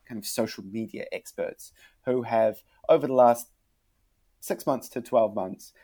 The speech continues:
just become experts in TikTok. Just, you know, put their shoulder down, open up their apps, just learn how to do it. Um, yeah, it's, it's, it's doable, and it's doable with the Chinese platforms as well.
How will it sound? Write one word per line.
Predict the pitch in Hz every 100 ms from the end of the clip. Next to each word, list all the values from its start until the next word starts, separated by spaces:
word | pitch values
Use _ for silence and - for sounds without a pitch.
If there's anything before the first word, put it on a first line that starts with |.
| _ _ _ -
just | 127 -
become | 107 - 143 135
experts | - 101 - 104 -
in | 95
TikTok. | - - - - -
Just, | - 69 _ _ -
you | 147
know, | 123
put | 123 180
their | 131
shoulder | 127 120 113
down, | 104 107 104 110 _ _ _ _ _ -
open | - 160 127
up | -
their | 107
apps, | 107 - -
just | 165 147 127
learn | 143 123
how | 110
to | 101
do | 95 95
it. | - _ - - -
Um, | 135 127 120 - _
yeah, | 240 214 -
it's, | 156 165
it's, | 165 165 -
it's | 156 -
doable, | - 139 139 110 113
and | 120
it's | 127 -
doable | 123 127 120 117
with | 117
the | 113
Chinese | - - 113 117
platforms | 113 - 110
as | 104
well. | 127 117 -